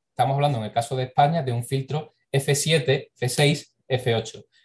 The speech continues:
que no tienen la capacidad de filtrado casi absoluto de un filtro epa, pero tienen una retención de entre el ochenta y el noventa por ciento de partícula, de, mm, partícula en suspensión de entre cero coma tres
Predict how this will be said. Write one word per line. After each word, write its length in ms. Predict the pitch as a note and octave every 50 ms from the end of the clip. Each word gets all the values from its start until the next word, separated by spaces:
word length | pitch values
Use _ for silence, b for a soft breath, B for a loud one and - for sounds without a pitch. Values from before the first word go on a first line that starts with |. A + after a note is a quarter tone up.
| _ _ -
que 120 | - C#3+
no 100 | E3 D#3+
tienen 180 | - G#3 F3+ D3
la 120 | C3+ A#2
capacidad 340 | - A#2+ - - - D3+ D#3+
de 60 | D#3
filtrado 440 | - F3+ D#3+ C#3+ F3 F3+ D#3 A#2+ -
casi 320 | - B2+ A#2 - - B2+
absoluto 520 | A#2+ A2+ - - - A#2 D3 G3 - B2 G2+
de 80 | G2
un 80 | F#2+ G#2+
filtro 480 | - - A#2 A#2 A#2 - - B2+ C3
epa, 380 | D#3+ F3 - - B2+ - G3 - _ _ _ _ _ _ _ -
pero 180 | G3+ G3+ G#3 G3+
tienen 220 | G3 F3+ F3 F3+
una 240 | F#3 F3+ F3 F3+ F3
retención 400 | E3+ E3 D#3 E3 D#3 - F3+ F3+
de 60 | F3+
entre 160 | D#3 C#3 B2
el 60 | A#2+
ochenta 300 | A#2+ A#2+ - C#3+ D3+ D#3+
y 40 | F3+
el 40 | E3+
noventa 280 | D3+ C#3+ D3 - D#3+ -
por 100 | D#3 -
ciento 300 | - D#3+ D#3+ D#3+ - F3
de 100 | E3+ -
partícula, 640 | - C#3+ C#3 - - D3 C#3+ - A#2 G2+ - - -
de, 440 | - A#2+ A#2+ A#2 A#2 A2+ A2 A2 G#2+
mm, 220 | G#2 G#2 G2+ G2+ -
partícula 420 | - A#2 G#2+ - - C#3+ D#3 F3+ F#3+
en 60 | F#3+
suspensión 520 | - G3 - F#3 F3+ - - E3+ E3+ F3 - B B B B B
de 100 | - B2
entre 200 | A2+ - - A#2+
cero 220 | - E3 E3+ F#3+
coma 240 | F3 F3 E3+ D#3+ -
tres 360 | D#3+ D#3+ D3+ E3 D#3+ - _